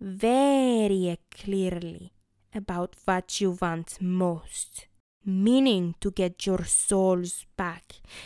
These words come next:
and not eating some shepherd's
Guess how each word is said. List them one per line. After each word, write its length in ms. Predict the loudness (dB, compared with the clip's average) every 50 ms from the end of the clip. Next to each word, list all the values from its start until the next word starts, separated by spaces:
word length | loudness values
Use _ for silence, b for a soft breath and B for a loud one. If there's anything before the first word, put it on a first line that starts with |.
| B B B
and 300 | 0 2 2 2 2 2
not 320 | 2 2 2 2 0 -4 -4 0
eating 480 | 0 0 0 0 0 0 0 0 0
some 280 | 0 0 0 0 0 -2
shepherd's 1120 | -2 -4 -4 -4 -4 -2 0 2 2 2 2 0 _ -2 -2 -2 -4 -8 -10 -10 -10